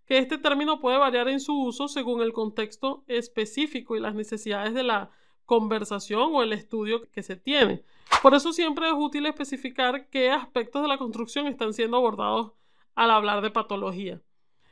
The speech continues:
Pero no te preocupes que, si bien puede ser al principio un poco confuso, hoy he invitado a unas profesionales increíbles, especialistas en el área,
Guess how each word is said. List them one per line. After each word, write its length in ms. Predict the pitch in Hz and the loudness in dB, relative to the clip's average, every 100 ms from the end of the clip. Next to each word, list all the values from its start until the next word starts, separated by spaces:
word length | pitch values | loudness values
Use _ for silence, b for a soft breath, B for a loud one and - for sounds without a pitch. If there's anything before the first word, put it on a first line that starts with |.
| _ _ | _ _
Pero 160 | 269 285 | 2 4
no 140 | 294 | 4
te 80 | 330 | 2
preocupes 560 | 359 311 294 294 285 | -2 0 -2 0 -2
que, 320 | 285 269 269 - | 0 0 0 -4
si 180 | 254 | -6
bien 320 | 240 247 269 277 | 0 2 0 2
puede 240 | 285 269 | 0 2
ser 160 | 277 269 | 0 0
al 140 | 269 | -2
principio 420 | 269 262 294 240 | -4 -4 -4 -4
un 60 | 202 | -8
poco 240 | 214 233 | -8 -6
confuso, 680 | 233 285 311 277 254 247 b b b _ | -4 -4 -2 -2 -4 -6 b b b _
hoy 360 | 262 285 339 - - | 6 6 4 -2 0
he 240 | 262 285 | 2 2
invitado 480 | 294 302 285 269 277 | 0 0 4 8 8
a 120 | 285 | 6
unas 160 | 247 262 | 4 -2
profesionales 600 | 269 277 269 240 226 262 | -6 -6 -4 -2 0 0
increíbles, 600 | 269 254 247 277 247 240 | -2 -2 -2 0 -2 -4
especialistas 680 | 226 226 220 214 226 226 277 | -4 -6 -6 -6 -6 -4 -4
en 100 | 294 | -2
el 120 | 285 | 2
área, 300 | 240 226 240 | 2 2 -2